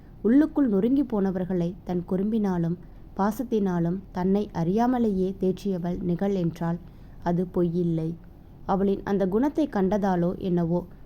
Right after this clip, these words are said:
துருவனின் வாழ்க்கையை மாற்றி வைக்க கோதை முடிவெடுத்தவுடன் அவரின் நினைவுக்கு உடனே வந்தது நிகழினியின் முகம்தான்.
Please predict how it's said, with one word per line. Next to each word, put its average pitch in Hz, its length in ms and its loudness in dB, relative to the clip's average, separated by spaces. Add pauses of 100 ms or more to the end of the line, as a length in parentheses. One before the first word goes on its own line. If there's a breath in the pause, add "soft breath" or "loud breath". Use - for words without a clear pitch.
(120)
துருவனின் 262 480 4
வாழ்க்கையை 202 600 0
மாற்றி 190 400 0
வைக்க 196 420 0 (180)
கோதை 220 340 0
முடிவெடுத்தவுடன் 185 840 0 (440 loud breath)
அவரின் 196 360 2
நினைவுக்கு 269 500 2
உடனே 190 340 2
வந்தது 175 420 0 (120)
நிகழினியின் 185 640 0
முகம்தான். 170 580 -2